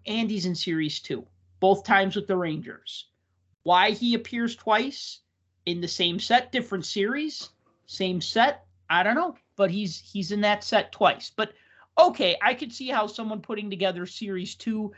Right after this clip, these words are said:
forgot that he's in Series one. Okay, that's fine. So that's one example. But now we gotta look at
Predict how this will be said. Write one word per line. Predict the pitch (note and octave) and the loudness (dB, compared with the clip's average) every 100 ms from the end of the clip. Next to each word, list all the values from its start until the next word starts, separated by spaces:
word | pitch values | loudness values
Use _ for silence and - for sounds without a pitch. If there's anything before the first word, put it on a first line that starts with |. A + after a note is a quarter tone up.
| _ | _
forgot | _ G#3+ G#3 F3+ F#3 | _ 0 4 4 2
that | F#3+ | -2
he's | E3 D#3+ | -2 -6
in | E3 | -8
Series | - E3+ C#3 C#3+ C#3+ | -8 -8 -6 -6 -8
one. | - - - _ D#3 | -12 -16 -20 _ -2
Okay, | D#3+ C#3 B2+ - - | -2 -2 -12 -14 -8
that's | C3+ - | -8 -6
fine. | - F#2+ - _ _ _ _ _ | -10 -12 -14 _ _ _ _ _
So | - | 0
that's | A#3 C#4 A#3 | 4 4 2
one | B3+ B3+ | 0 0
example. | A3 E3+ D3 C3+ C3+ - - _ _ _ _ - | -2 -2 -2 -4 -10 -14 -16 _ _ _ _ -6
But | - | 0
now | A#3+ C#4+ B3 A#3 A#3+ _ _ _ | 6 8 8 6 2 _ _ _
we | F#3+ | -6
gotta | G#3 A3 G3+ | 4 4 4
look | F3+ G#3 G#3+ - _ | 0 -2 -2 -8 _
at | F#3 F#3 F#3 - | 2 2 2 -4